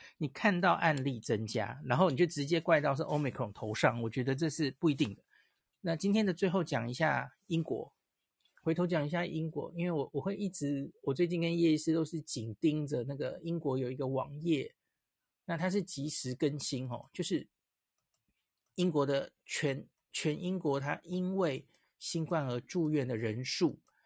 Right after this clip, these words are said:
还有需要插管的人数，那有没有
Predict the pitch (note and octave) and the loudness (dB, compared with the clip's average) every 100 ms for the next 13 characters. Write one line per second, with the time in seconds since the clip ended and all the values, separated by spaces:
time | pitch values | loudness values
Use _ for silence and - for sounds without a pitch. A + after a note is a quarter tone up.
0 | _ _ _ _ _ - - E3+ C3+ - | _ _ _ _ _ -8 -2 0 0 -2
1 | - E3+ E3+ D#3+ - - D#3+ D3+ C3+ - | -2 0 0 0 -2 0 2 2 -2 -2
2 | D#3+ - - D3+ - C3 - _ _ _ | -10 -12 -10 -8 -6 -6 -10 _ _ _
3 | _ _ _ _ - C#3 B2+ C#3+ A#2+ B2+ | _ _ _ _ -8 -8 -6 -4 -2 -2
4 | B2+ A2 | -4 -8